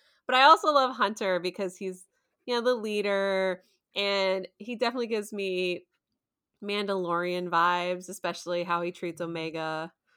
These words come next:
So that, like, strong, silent type,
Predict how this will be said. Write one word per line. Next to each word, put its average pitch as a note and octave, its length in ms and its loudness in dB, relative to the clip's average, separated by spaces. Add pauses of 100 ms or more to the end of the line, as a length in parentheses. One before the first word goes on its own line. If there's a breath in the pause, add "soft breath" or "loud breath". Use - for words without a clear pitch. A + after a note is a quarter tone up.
(540)
So - 180 -10
that, E3 340 0
like, D#3+ 300 -6
strong, F#3+ 460 0
silent E3 720 -4 (100)
type, D#3 380 -4